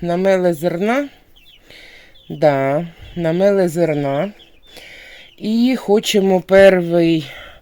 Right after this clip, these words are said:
ну, перший час мішати їм комбікорм із меленим зерном. Бо вони привчені до комбікорму, звичайно. А щоб вони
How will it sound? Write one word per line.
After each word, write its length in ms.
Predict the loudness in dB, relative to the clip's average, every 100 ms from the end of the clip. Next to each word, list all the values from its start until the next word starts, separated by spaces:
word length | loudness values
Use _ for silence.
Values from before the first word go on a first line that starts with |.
| -20 -20 _ -20 -12 -6
ну, 100 | -6 -8 -4
перший 400 | 4 4 4 -6
час 440 | -4 0 0 0 -12 -20 -20 -20 -20 -16 -4
мішати 580 | -2 2 4 4 2
їм 320 | -4 -2 -4 -6 -16 -18 -18 -20 -20 _ _ -20 _ _ -18 -18 -16 -20 -20 -6
комбікорм 760 | -4 -2 -6 0 2 2 -2 -8 -20 -20 -20 -20 _ -20 -20 -20 -20 -20 _ _
із 420 | -4 -4 -4 -4
меленим 800 | 2 4 4 2 2 2 0 -2
зерном. 500 | -2 -2 -2 -4 -6 -16 -20 -20 -20 -20 -20 -20 -20 -20 _
Бо 180 | -6 -2
вони 300 | 0 0 -2
привчені 640 | -4 -6 -4 -4 -2 -2
до 240 | -4 -4 -4
комбікорму, 800 | -2 -6 -6 -6 -4 -2 -2 -2
звичайно. 800 | -4 -6 -2 0 2 2 0 -2 -10 _ _ -20 -20 -20 -20 _
А 140 | -8
щоб 240 | -6 -6 -2
вони 420 | 0 0 -2